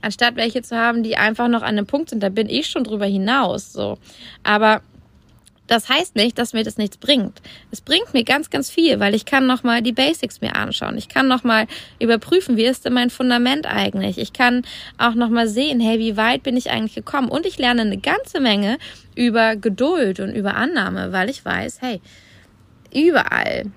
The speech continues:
egal wie, ähm, ja, wie inspirierend ich jetzt jemand finde oder nicht, überall steckt für mich etwas, was ich daraus ziehen kann, lernen kann. Und es hat einen Grund, dass ich an bestimmten Orten, in bestimmten Grund-, äh, Gruppen und Beziehungen bin.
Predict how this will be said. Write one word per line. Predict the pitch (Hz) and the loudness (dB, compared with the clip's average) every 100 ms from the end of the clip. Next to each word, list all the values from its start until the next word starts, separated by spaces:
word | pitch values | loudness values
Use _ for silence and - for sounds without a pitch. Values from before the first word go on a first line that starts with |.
| - - - _ _ - - | -18 -20 -20 _ _ -20 -8
egal | 202 214 208 247 285 226 | -2 2 4 4 2 0
wie, | 214 233 240 247 254 - | 0 2 4 2 2 0
ähm, | - 208 208 208 214 214 220 | 0 2 2 0 0 -2 -2
ja, | - 196 185 - | -4 -2 -2 -4
wie | 190 220 233 | -4 -2 -2
inspirierend | 208 226 196 220 285 220 | -2 0 2 4 4 2
ich | 185 | -2
jetzt | 180 - | -2 -2
jemand | 196 185 | -6 -8
finde | - 269 320 233 | -2 -2 0 0
oder | 185 185 | 0 -2
nicht, | 190 247 240 320 - - - - _ | 0 2 2 -2 -12 -14 -20 -20 _
überall | 277 294 - 220 | 2 4 2 0
steckt | - 226 - | 0 -2 -2
für | 226 | -2
mich | 226 240 - | 0 0 0
etwas, | 202 208 190 | -2 -4 -2
was | 196 | -4
ich | 190 - | -4 -6
daraus | 190 180 - | -6 -6 -8
ziehen | - 254 | -4 -2
kann, | 247 220 | -2 -2
lernen | 202 196 220 | -2 0 0
kann. | 214 202 | -2 -4
Und | |
es | 190 - | -6 -4
hat | - - | -6 -2
einen | 220 214 | 0 0
Grund, | 196 214 208 196 | 0 2 0 -2
dass | 202 180 | -4 -4
ich | 202 - | -6 -6
an | 226 | -8
bestimmten | 208 - 196 208 | -10 -6 -6 -2
Orten, | 240 262 220 | -2 -2 -2
in | 202 | -4
bestimmten | 185 - 190 | -6 -6 -6
Grund-, | 185 214 233 240 - | -2 0 2 2 -2
äh, | 208 190 | -2 -2
Gruppen | 196 240 254 | -2 -4 -2
und | 214 185 | -4 -4
Beziehungen | 180 - 240 208 190 | -8 -2 0 0 -2
bin. | 202 214 | 0 0